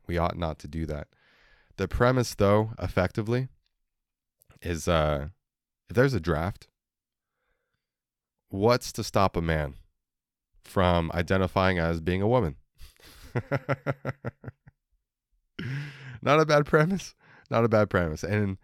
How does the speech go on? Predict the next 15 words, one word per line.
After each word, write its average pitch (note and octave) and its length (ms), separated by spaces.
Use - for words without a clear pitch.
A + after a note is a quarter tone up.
if G#2 140
I C3 220
were G#2+ 260
to F2+ 100
take F2 220
that D#2 160
premise E2 320
upon F2 300
myself, B2+ 460
I F#2 240
could D#3+ 240
consider D#3+ 480
doing C3 240
something G#2+ 320
similar. G#2 460